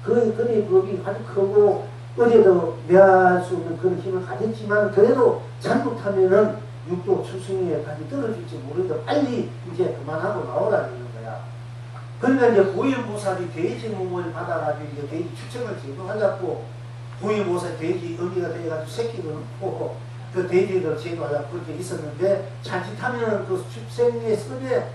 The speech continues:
못 들여보면은 이 고위 본래 갖고 있는 우리 해답 그 본 면목을 잃어버리고 돼지 몸 추세가 떨어질까봐 민수보살이 그게 이제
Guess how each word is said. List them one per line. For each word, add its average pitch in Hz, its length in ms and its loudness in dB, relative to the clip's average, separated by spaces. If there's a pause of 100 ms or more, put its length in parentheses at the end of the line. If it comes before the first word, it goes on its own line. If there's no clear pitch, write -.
(160)
못 220 200 -8
들여보면은 208 720 4 (340)
이 208 160 -4
고위 220 480 -6
본래 190 240 -4
갖고 180 300 4
있는 170 200 4
우리 156 240 2
해답 165 280 2
그 147 200 2
본 185 460 -2 (460)
면목을 185 420 4
잃어버리고 156 520 4
돼지 196 420 -6
몸 156 200 -8
추세가 - 280 -10
떨어질까봐 156 880 6 (120)
민수보살이 160 760 4 (140)
그게 175 380 10
이제 151 220 2